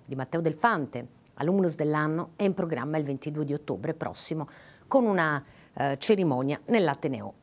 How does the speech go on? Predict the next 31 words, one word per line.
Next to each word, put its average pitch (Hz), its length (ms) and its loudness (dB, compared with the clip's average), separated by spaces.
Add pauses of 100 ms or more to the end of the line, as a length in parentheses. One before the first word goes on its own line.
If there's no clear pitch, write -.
(140)
milanese. 143 640 4 (1400)
E 277 60 8
allora 262 260 4
vi 185 100 -2
diamo 233 340 6
anche 233 340 4
conto 233 500 4
di 220 400 4
quanto 226 500 2
è 156 40 2
stato, 165 800 2
eh, 180 180 2
pubblicato 208 680 2
questa 202 280 0
mattina 175 420 2
dal 151 120 2
Corriere 180 320 6
della 170 140 4
Sera. 277 340 4
Il 208 60 0
Corriere 175 260 4
della 165 120 4
Sera 160 580 2
Economia, 208 480 4
potete 165 560 0 (260)
leggere 208 560 4
un 170 260 4
ampio 180 400 2
servizio, 165 540 0
un 127 60 0
bellissimo 170 640 2